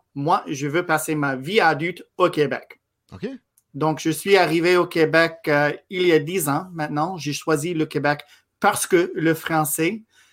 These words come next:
Speaker 1: euh, je souligne ce fait parce qu'on dit souvent que les immigrés n'apprennent jamais le français. C'est
Speaker 2: Mhm.
Speaker 1: pas vrai.
Speaker 2: Mhm.
Speaker 1: Il y a tant d'immigrants qui choisissent le Québec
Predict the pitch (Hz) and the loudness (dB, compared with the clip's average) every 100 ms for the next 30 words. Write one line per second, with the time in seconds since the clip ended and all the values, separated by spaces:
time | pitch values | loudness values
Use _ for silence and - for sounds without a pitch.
0 | _ _ 147 147 143 - _ _ _ _ | _ _ -6 -4 -6 -10 _ _ _ _
1 | - 147 160 151 - 220 196 226 - 170 | -8 -2 0 0 2 4 6 4 2 0
2 | - 185 185 170 - 156 220 190 139 196 | 4 4 4 0 0 -4 -4 -4 -4 -6
3 | 202 - 170 143 151 170 170 143 160 165 | -6 -2 0 2 2 2 -2 0 2 2
4 | 165 196 156 170 170 165 - _ 143 170 | 2 2 2 2 2 -2 -16 _ -2 -2
5 | 165 156 202 196 147 175 170 175 170 160 | -2 2 4 4 2 2 2 4 4 2
6 | - 160 - 180 147 127 196 220 - 131 | 0 -2 -2 -4 -4 2 2 2 -2 -4
7 | 160 214 _ _ 98 147 180 151 151 220 | -4 -6 _ _ -12 -8 -4 -2 0 4
8 | 240 175 165 156 139 143 165 214 - 165 | 4 4 2 2 0 -2 -2 -4 -6 -6
9 | 147 - 151 175 156 208 175 151 165 151 | -4 -2 2 4 2 2 2 2 0 0
10 | 156 | 0